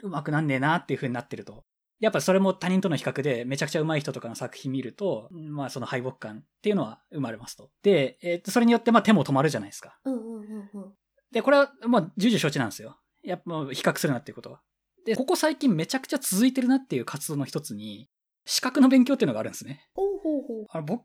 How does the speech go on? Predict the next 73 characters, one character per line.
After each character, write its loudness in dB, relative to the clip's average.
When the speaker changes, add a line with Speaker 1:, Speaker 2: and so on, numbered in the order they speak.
Speaker 1:
結 -8
構、 2
あ 0
の、 -8
ほ -6
っ -6
と 2
い 4
た 4
ら 2
勉 2
強 -2
す -6
る 0
ん -2
で -8
す -14
よ。 -20
今 0
も 0
絶 -2
賛 -2
資 -8
格 -6
の -4
勉 -4
強 -6
し -8
て -10
て、 -10
歯 -2
磨 0
く -10
感 -2
覚 -6
で、 -6
ま -8
あ、 -6
勉 -8
強 -10
し -10
よ -14
う -20
っ -20
て -20
感 -10
じ -14
で、 -16
ま -10
あ、 -10
誰 -2
に 0
も 0
何 2
も 0
言 0
わ 2
ず -4
に -4
勉 -2
強 -4
は 0
し -8
て -4
る -4
ん -10
で -16
す -20
ね。 -18
Speaker 2:
偉 -10
っ。 -12
う -8
ん。 -12